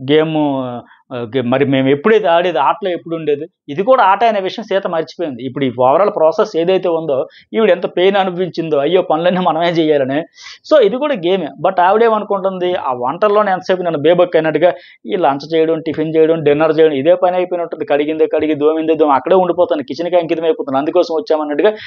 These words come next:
ఈ అమ్మాయి కూడా అలా ఫీల్ అవుతుంది. అక్కడే ఉండిపోతే మరి నేను ఇంకోటి గేమ్ ఆడుతున్నాను. గేమ్, ఇది కూడా గేమ్ of overall Bigg Boss-లో ప్రతిదీ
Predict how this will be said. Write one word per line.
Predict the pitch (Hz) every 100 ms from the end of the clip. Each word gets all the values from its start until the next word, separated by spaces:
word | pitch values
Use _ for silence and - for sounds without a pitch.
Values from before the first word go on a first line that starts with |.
| -
ఈ | 262
అమ్మాయి | 262 269
కూడా | 254 226
అలా | 190
ఫీల్ | 202 208
అవుతుంది. | 175 139
అక్కడే | 113 - 262
ఉండిపోతే | 233 202 208
మరి | 185 165
నేను | 165
ఇంకోటి | 175 190
గేమ్ | 147 160 170
ఆడుతున్నాను. | 160 139 113 101 _ _ _ - 135
గేమ్, | 170 214
ఇది | 156
కూడా | 151 185
గేమ్ | 151 139
of | 123
overall | 135 131 151 143
Bigg | 131
Boss-లో | 135 147 139
ప్రతిదీ | 147 135 196